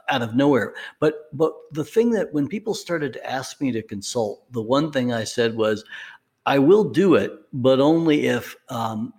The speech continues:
if I can work with a pollster, so that if I'm giving you advice on how to talk about something, I wanna test it," because the, the,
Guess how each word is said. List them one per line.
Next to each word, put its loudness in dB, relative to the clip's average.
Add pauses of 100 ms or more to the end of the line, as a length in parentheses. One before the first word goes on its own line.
(140)
if -6
I 0
can 2
work 2
with -4
a -6
pollster, -4
so -6
that -8 (400)
if -6
I'm 2
giving 2
you 4
advice 0
on -2
how -4
to -6
talk -4
about -8
something, -8 (320)
I 0
wanna 2
test -6
it," -12 (120)
because -8
the, -2 (360)
the, -10